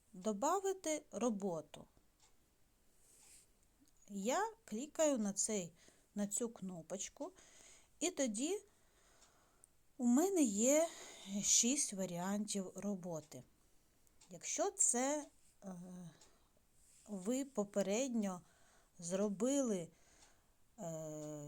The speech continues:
якусь презентацію, або щось у вас вже завантажено, е, на ваш Google диск, то ви можете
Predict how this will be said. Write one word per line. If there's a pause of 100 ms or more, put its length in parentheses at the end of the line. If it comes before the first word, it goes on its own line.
(140)
якусь
презентацію,
або
щось
у
вас
вже
завантажено, (680)
е,
на
ваш (220)
Google
диск, (340)
то
ви
можете